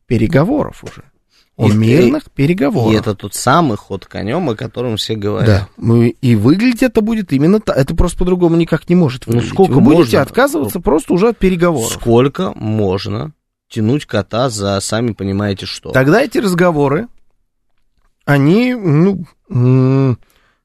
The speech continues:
Speaker 1: вообще все вот эти и про перемирие, и про все, но они больше не будут иметь под собой никаких основ.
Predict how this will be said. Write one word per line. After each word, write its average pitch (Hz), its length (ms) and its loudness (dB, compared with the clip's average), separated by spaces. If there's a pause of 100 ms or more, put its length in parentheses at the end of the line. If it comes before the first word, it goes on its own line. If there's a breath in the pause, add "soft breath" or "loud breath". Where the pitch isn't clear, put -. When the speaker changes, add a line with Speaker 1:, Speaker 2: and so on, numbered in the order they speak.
(440)
Speaker 1:
вообще 156 320 0
все 170 360 0
вот 101 200 -10
эти 101 200 -12
и 98 40 -8
про 98 160 -8
перемирие, 120 840 -4
и - 120 -16
про 110 220 -10
все, 170 240 -8
но 147 140 0
они 302 140 0 (280)
больше 175 380 -4
не 165 80 -4
будут 185 340 -2
иметь 170 360 -6
под 123 140 -8
собой 135 240 0
никаких 131 460 -4
основ. - 480 -10